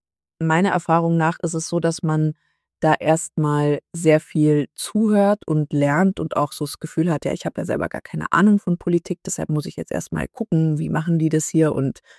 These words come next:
ähm, sozusagen noch ganz viel lernen und sagen, genau, genau, ich schaue mir das so ein bisschen von, von euch ab. Und mir ging's dann aber irgendwann so, dass ich halt bei vielen Punkten, deshalb gibt's ja auch diesen Podcast, mir gedacht hab, ja, ich hab jetzt viel gelernt,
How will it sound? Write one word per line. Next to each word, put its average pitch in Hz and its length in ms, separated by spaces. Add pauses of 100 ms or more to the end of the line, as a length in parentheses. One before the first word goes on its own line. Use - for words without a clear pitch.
(540)
ähm, - 300
sozusagen 151 640
noch 147 160
ganz 151 240
viel 135 160
lernen 165 500
und 143 260
sagen, 143 840
genau, 143 260
genau, 143 160
ich 143 120
schaue 147 120
mir 147 100
das 147 120
so 143 80
ein 143 40
bisschen 156 280
von, 151 260
von 151 180
euch 135 200
ab. - 180 (440)
Und 170 200
mir 185 140
ging's 208 260
dann 170 160
aber 160 240
irgendwann 165 360
so, 165 140
dass 160 200
ich 160 160
halt 156 340
bei 156 140
vielen 180 360
Punkten, 185 680
deshalb - 240
gibt's - 160
ja - 80
auch 160 80
diesen 165 220
Podcast, - 500
mir 156 120
gedacht 160 280
hab, 160 160 (640)
ja, 147 200
ich 240 140
hab 226 120
jetzt - 200
viel 175 80
gelernt, 156 600